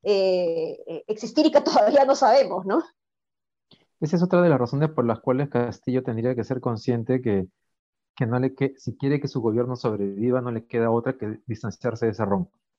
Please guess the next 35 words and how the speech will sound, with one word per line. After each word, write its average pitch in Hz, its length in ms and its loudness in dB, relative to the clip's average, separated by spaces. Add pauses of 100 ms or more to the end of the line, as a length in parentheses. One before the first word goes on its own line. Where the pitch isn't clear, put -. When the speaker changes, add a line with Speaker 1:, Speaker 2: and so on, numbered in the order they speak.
(240)
Speaker 2:
Porque 107 480 0
conforme 113 400 -2
pase 156 220 0
el 151 120 0
tiempo 143 520 -2
y 113 80 -2
aparezcan 117 680 -6
más 127 200 -2
evidencias, 120 760 -2 (540)
va 127 80 2
a - 20 -2
ser 123 200 -2
más 139 300 0
difícil 127 560 -2
para 104 240 0
él, 110 320 -2 (420)
o 123 80 -4
su 123 140 -2
gobierno, 131 420 2
mejor 120 280 -2
dicho, 120 200 -4
va 113 60 -2
a 123 40 0
ir 127 60 -6
perdiendo 117 320 -2
mucho 143 360 -4
más 127 100 0
legitimidad 120 720 -4 (400)
si - 220 -8
es 110 100 -4
que 107 460 -4
se - 180 -8
va 117 140 0
corroborando 117 840 0 (500)
estos - 1080 -4